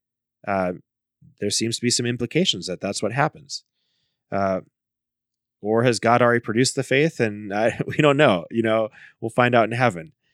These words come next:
Uh, but that's kinda where we land as we just follow the instructions and so, but what we, what we know is when you're brought into the family of Christ, that there, there's a, a myriad of faith. Might be a lot of faith, might be a little faith,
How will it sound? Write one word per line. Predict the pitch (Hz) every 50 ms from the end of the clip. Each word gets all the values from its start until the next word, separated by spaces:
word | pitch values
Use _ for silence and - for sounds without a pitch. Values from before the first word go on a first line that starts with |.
| _ _ _ _ -
Uh, | 110 107 101 95 90 87 82 _ _ _ _ _ _ _ _ _ _ _
but | - 113
that's | 113 127 131 -
kinda | - 143 127
where | 127 123 117
we | 113 110
land | 110 117 117 117 113 107 107 -
as | - 107 104 101 98 95 - - - -
we | - 90 107 113 117
just | 104 101 - -
follow | - 120 117 117 110
the | 113
instructions | 107 98 - - 110 104 101 - - 98 110 151 - - - - _ _ _ _ _ _ _ _ _ _ _ _ _
and | - 104 104 101
so, | - - 113 104 104 101 101 104 - - _ _ _ _ _ _ _ _
but | - 113 113
what | 117 131 135 117 -
we, | 135 131 131 131 - -
what | - 110 123 120
we | 135 135
know | 127 131 135 127
is | 113 107
when | 117 113
you're | 110 95
brought | 87 117 117 117 -
into | - 120 - 117
the | 104
family | - - 117 113 104 101
of | 98 -
Christ, | - 127 127 123 113 -
that | 104 -
there, | 110 107 104 101 - -
there's | - 110 110 113 104 104
a, | 101 95 92 87 82 - - _ _ _ _ _ _ _ _ _ _ _ _ _ _ _ _
a | 101
myriad | 98 98 98 104 113 123 131 135 131
of | - - 110 113 -
faith. | - 170 185 151 95 - _ _ _ _ _ _ _ _ _ _ -
Might | 95 98 -
be | 98
a | 90
lot | 90 92 98 113
of | 120
faith, | - 165 202 247 - _ _ _ _ _ _ _ _ _
might | - 107 -
be | -
a | 170
little | 175 196 185 135
faith, | - - 90 85 - _ _